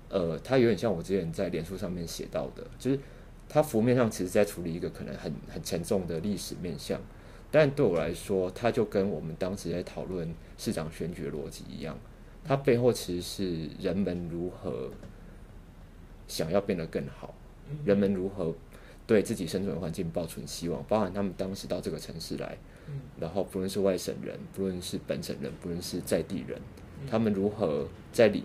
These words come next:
Speaker 1: 面，在这个流动性很大的环境里面，呃，安身立命，然后试着创造一个更好的生活，但他们的创造彼此又产生了抵触，所以到最后延伸出后面那些事情。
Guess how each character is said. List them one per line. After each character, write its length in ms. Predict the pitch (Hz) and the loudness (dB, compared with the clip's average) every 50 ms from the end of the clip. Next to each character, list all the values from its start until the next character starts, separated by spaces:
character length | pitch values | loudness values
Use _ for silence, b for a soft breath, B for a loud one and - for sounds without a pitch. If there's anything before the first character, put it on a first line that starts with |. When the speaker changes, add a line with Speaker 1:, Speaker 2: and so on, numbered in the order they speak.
| - | 0
Speaker 1:
面， 220 | 90 98 92 80 - | 0 0 0 2 4
在 180 | - 113 101 | 6 6 6
这 220 | 90 - - 110 104 | 6 6 4 4 6
个 260 | - 104 92 85 73 - - | 8 6 6 6 4 2 2
流 160 | 87 95 95 | 4 6 8
动 200 | 95 - 110 101 | 8 8 8 6
性 160 | 98 - 120 98 | 6 4 2 0
很 140 | - - - - | 0 -2 -4 0
大 160 | - 107 92 90 | 2 4 4 4
的 80 | 90 | 2
环 140 | 85 92 90 | 0 -2 -2
境 140 | 87 80 90 | -2 -2 -4
里 80 | 78 - | -4 -4
面， 220 | 92 87 87 82 82 B B B B B B B B B - | -4 -4 -4 -4 -6 B B B B B B B B B 0
呃， 260 | - - 76 64 62 - - - - - - - - - | 2 2 2 2 -2 -4 -8 -12 -14 -16 -16 -10 0 4
安 160 | 104 104 104 | 4 6 6
身 240 | - 110 98 98 101 | 6 6 6 6 6
立 140 | 101 90 | 4 2
命， 200 | 85 87 92 - 67 | 2 0 -2 -2 -2
然 120 | 73 87 87 | -2 -2 2
后 220 | 95 98 95 - - | 4 4 4 4 2
试 280 | - - - - - 113 | -4 -4 -2 0 0 0
着 240 | - - 87 80 - | 2 2 2 0 0
创 200 | - - - 98 | 0 2 2 4
造 120 | 92 95 95 | 4 4 2
一 20 | |
个 80 | 95 98 | 2 2
更 180 | - - 90 82 | 2 0 0 0
好 160 | 82 - - 62 | -2 -4 -6 -6
的 60 | - | -6
生 180 | - - 82 80 82 | -6 -6 -6 -6 -6
活， 160 | - - - - - - - | -8 -10 -10 -12 -12 -4 0
但 160 | 110 101 104 | 2 2 4
他 100 | 120 117 | 4 4
们 80 | 110 | 4
的 80 | 95 90 | 4 2
创 280 | 87 - 107 95 90 85 | 0 0 -2 -2 0 0
造 240 | - 95 82 78 B B B B B B B B B - - | 0 0 0 -2 B B B B B B B B B -4 0
彼 140 | - 101 104 | 2 2 4
此 160 | - - 87 | 4 4 4
又 80 | 95 | 4
产 180 | 101 - 87 78 | 4 4 0 -2
生 80 | 95 92 | 0 0
了 60 | 85 | -2
抵 140 | - - - - - | -2 -4 -6 -6 -8
触， 240 | - - - 98 - - - - - - | -8 -6 -4 -4 -4 -6 -10 -16 -14 -8
所 120 | - - 104 | 0 2 4
以 60 | 98 | 6
到 160 | - 107 101 | 8 8 6
最 140 | - - 95 | 6 6 4
后 100 | 95 90 - - - - - - - - - - - - - - | 4 4 2 -2 -14 -18 -16 -16 -16 -16 -16 -16 -16 -18 -16 -6
延 240 | - 104 104 92 98 | 0 4 4 4 4
伸 140 | - 117 101 | 2 0 0
出 120 | - 107 | 2 0
后 200 | 101 - - 110 | 0 4 4 4
面 160 | 92 98 95 92 | 4 4 2 0
那 100 | 85 85 | 0 -2
些 180 | - - 82 | -2 -2 -4
事 200 | 82 - - 98 | -2 -2 -4 -4
情。 240 | - - - - - | -4 -4 -6 -8 -8